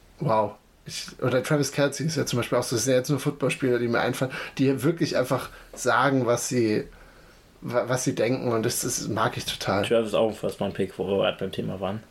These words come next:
Speaker 1: Wir hatten
Speaker 2: Äh,
Speaker 1: in der
Speaker 2: vor der
Speaker 1: Vorbesprechung, haben wir, haben wir wirklich dolle viel über Fantasy Football geredet. Ich glaub, der King und Micha hat schon geteasert, irgendwann holen wir, wir holen uns unsere Liga, ein paar Leute raus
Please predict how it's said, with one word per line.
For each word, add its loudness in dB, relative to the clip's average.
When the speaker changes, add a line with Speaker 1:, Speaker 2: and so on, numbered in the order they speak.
Speaker 1:
Wir -2
hatten 2
Speaker 2:
Äh, 2
Speaker 1:
in -2
der 2
Speaker 2:
vor 2
der 2
Speaker 1:
Vorbesprechung, 0
haben 0
wir, 0
haben 0
wir -2
wirklich -4
dolle 0
viel 0
über -2
Fantasy -2
Football -4
geredet. -4
Ich -14
glaub, 0
der 2
King 0
und 0
Micha 2
hat 2
schon 0
geteasert, 0
irgendwann 2
holen 2
wir, 2
wir 2
holen 2
uns 0
unsere 0
Liga, 2
ein 0
paar 0
Leute 2
raus 2